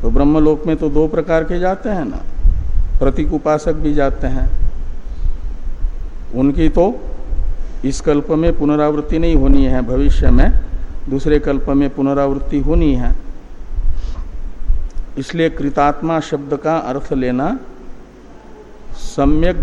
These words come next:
ज्ञान प्राप्त कर लिया है जिन्होंने, वे सम्यक ज्ञान है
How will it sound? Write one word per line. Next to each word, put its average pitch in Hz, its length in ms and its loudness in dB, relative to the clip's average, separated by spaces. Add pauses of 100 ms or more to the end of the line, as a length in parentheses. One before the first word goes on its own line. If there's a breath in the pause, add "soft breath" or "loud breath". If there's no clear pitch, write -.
(100)
ज्ञान 143 360 4
प्राप्त 131 500 -2
कर 120 120 -2
लिया 120 260 -2
है 127 240 -4
जिन्होंने, 120 540 0
वे - 240 4 (2500)
सम्यक 147 480 0
ज्ञान 135 280 0
है 147 200 -2